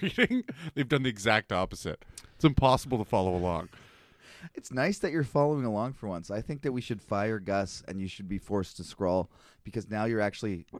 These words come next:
Speaker 2: paying attention. Most of the time I read, and you're like, "What do you think about fucking pumpkins?" And I'm like, "I, I got
Speaker 1: Yeah.
Speaker 2: knives to sharpen." I'm like,
Speaker 1: Mm-hmm.
Speaker 2: "The fuck are you talking about?" David flees, verse thirteen.
Speaker 1: Yeah, isn't, isn't it better when I'm not doing that?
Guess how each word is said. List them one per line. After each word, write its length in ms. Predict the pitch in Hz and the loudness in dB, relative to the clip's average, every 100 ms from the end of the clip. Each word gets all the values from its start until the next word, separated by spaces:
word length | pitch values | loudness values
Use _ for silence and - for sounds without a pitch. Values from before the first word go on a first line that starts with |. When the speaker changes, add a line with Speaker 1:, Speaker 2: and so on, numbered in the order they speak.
| _ - | _ -4
Speaker 2:
paying 240 | 113 101 | -2 -2
attention. 440 | 90 92 90 - - - - | -4 -6 -4 -6 -10 -18 -4
Most 240 | 151 170 | -4 -2
of 60 | 202 | 0
the 60 | 220 | 2
time 160 | 196 | 4
I 60 | 180 | 2
read, 360 | 131 120 147 | 0 2 0
and 140 | 151 139 | 2 4
you're 100 | 131 | 4
like, 220 | 127 - - - | 4 2 -8 0
"What 80 | 208 | 2
do 60 | 254 | 2
you 60 | |
think 160 | 254 247 | 0 4
about 280 | 233 151 127 | 8 8 6
fucking 460 | - 170 165 147 117 _ _ _ - | -4 -6 -4 -8 -10 _ _ _ -4
pumpkins?" 640 | 151 156 - 104 - - - | 0 0 -2 -6 -6 -16 -14
And 140 | 90 | -10
I'm 80 | 120 | -6
like, 120 | 127 - _ _ - - - - | -6 -8 _ _ -20 -18 -18 -4
"I, 80 | 120 - - | 0 0 0
I 60 | |
got 100 | 113 - | 2 2
Speaker 1:
Yeah. 40 | |
Speaker 2:
knives 320 | 143 156 170 | 4 2 0
to 100 | - | -2
sharpen." 480 | - 117 98 92 69 - | 0 2 2 -4 -10 -16
I'm 100 | 120 | -12
like, 100 | 127 | -8
Speaker 1:
Mm-hmm. 220 | 101 117 92 - | -6 -6 -6 -8
Speaker 2:
"The 80 | 160 | -10
fuck 400 | - 175 165 160 | -4 -2 -2 -4
are 40 | |
you 100 | 160 | -6
talking 320 | - 127 135 | -4 -6 -6
about?" 180 | 107 90 - | -6 -6 2
David 260 | 147 143 135 | 4 4 2
flees, 360 | - 113 90 - | 0 2 2 4
verse 220 | 131 131 | 4 4
thirteen. 460 | - 117 - 90 90 - - - | 2 0 -2 -4 -6 -14 -20 0
Speaker 1:
Yeah, 160 | 135 123 | 2 2
isn't, 340 | 135 143 208 185 _ - | 4 4 4 2 _ -2
isn't 180 | 131 190 | 4 6
it 140 | 123 | 6
better 240 | 117 113 127 | 6 6 6
when 100 | 117 | 4
I'm 120 | 98 | 4
not 200 | 92 101 | 2 2
doing 220 | 123 131 | 4 4
that? 260 | 131 143 143 | 6 4 2